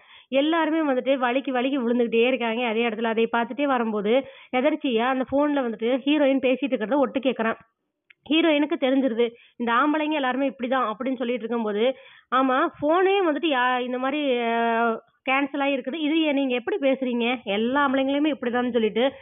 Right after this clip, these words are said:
செம கோவமா அங்க இருந்துட்டு அழுதுட்டே போயிடுறா. "மேடம், மேடம், நான் உங்ககிட்ட பேசணும்னு" சொல்லும்போது, இதுக்கு நம்ம ஹீரோயின் வந்துட்டு, "இந்த மாதிரி நான் அவங்களுக்காக நான் காத்துட்டு இருக்கிறேன். ஆனா வந்துட்டு எப்படா என்னை கூட்டிட்டு போவாங்கன்னு இருக்கு.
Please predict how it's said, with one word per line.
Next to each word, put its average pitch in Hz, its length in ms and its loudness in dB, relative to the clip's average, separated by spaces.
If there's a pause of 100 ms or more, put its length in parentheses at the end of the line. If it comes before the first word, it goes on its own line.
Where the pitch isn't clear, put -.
(180)
செம 254 300 0
கோவமா 262 500 0
அங்க 262 260 -2
இருந்துட்டு 254 260 -4
அழுதுட்டே 233 440 -2
போயிடுறா. 220 400 -4 (260)
"மேடம், 262 420 0
மேடம், 247 340 0
நான் 220 140 0
உங்ககிட்ட 226 380 0
பேசணும்னு" 240 400 0
சொல்லும்போது, 220 520 0 (260)
இதுக்கு 285 260 2
நம்ம 269 160 4
ஹீரோயின் 269 500 2
வந்துட்டு, 233 340 0
"இந்த 247 140 -2
மாதிரி 240 580 2
நான் 226 200 -2
அவங்களுக்காக 226 580 -2
நான் 254 160 -2
காத்துட்டு 233 340 -2
இருக்கிறேன். 214 400 -2 (300)
ஆனா 277 360 2
வந்துட்டு 254 460 2 (280)
எப்படா 254 300 0
என்னை 254 240 0
கூட்டிட்டு 254 480 -2
போவாங்கன்னு 233 400 0
இருக்கு. 220 480 2